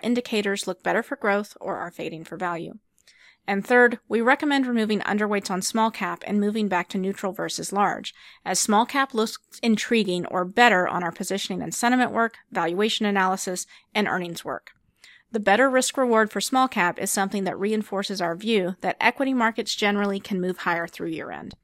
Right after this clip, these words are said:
If you'd like to hear more, here's another seven minutes.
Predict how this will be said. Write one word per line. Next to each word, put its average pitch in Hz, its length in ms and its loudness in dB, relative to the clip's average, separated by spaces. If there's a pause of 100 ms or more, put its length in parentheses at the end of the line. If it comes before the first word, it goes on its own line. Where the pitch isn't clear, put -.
(720)
If 208 140 0
you'd 220 120 4
like 202 180 6
to 269 80 0
hear 302 180 0
more, 208 360 2 (120)
here's 220 200 2
another 190 260 4
seven 196 320 2
minutes. - 460 0